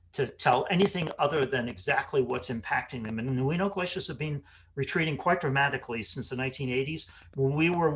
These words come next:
working on Everest in two thousand nineteen, we even found that the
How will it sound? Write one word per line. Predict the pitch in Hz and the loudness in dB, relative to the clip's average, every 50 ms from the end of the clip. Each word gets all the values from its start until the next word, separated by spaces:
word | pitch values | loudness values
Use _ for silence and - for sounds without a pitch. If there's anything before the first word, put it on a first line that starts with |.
| 160 | 2
working | 180 175 190 175 156 | 2 2 2 0 2
on | 143 135 | 2 2
Everest | 147 156 165 185 180 180 - - | 2 2 2 2 0 0 -2 -2
in | 151 127 | -4 -4
two | - 170 160 | -4 -4 -6
thousand | 127 - 165 143 147 143 - - 127 | -2 0 2 2 2 2 0 -2 -4
nineteen, | 120 123 139 139 - - 151 151 147 147 143 117 | -2 -4 -4 -6 -6 -6 -6 -6 -6 -6 -6 -6
we | 123 139 - - 185 196 | -8 -8 -4 0 2 2
even | 208 180 202 196 196 | 4 4 2 2 0
found | 190 - - 156 160 156 156 156 151 151 151 - - - - - - _ - | 0 0 2 4 4 4 2 0 0 -2 -4 -8 -12 -20 -20 -20 -16 _ -4
that | 139 127 123 - - | -2 -2 -2 -2 -2
the | - 165 | -2 -2